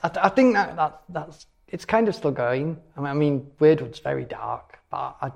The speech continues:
I don't write a lot of sex in my books 'cause it, it, it's, there's enough violence in already. And, and so, so I'm sticking with the violence part of it.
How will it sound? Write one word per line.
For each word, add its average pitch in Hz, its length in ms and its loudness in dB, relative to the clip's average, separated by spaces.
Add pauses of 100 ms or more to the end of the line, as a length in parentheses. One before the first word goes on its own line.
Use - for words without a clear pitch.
(120)
I 139 60 -10
don't 151 160 -2
write 131 220 -8
a 127 60 -12
lot 127 100 -10
of 123 80 -16 (540)
sex - 340 -10
in 131 60 -10
my 127 100 -8
books - 460 -12 (160)
'cause 139 140 -20
it, - 140 -16 (120)
it, - 260 -18
it's, - 280 -18 (140)
there's 139 160 -14
enough 135 200 -8
violence 127 540 -6
in 143 220 -8
already. 151 460 -10 (180)
And, 165 180 -12
and 160 260 -12
so, 165 160 0 (300)
so 143 180 -4 (340)
I'm 156 120 2
sticking 156 320 -2
with 139 80 -2
the 135 60 -2
violence 127 440 -6
part 131 320 -2
of 127 60 -12
it. 120 100 -12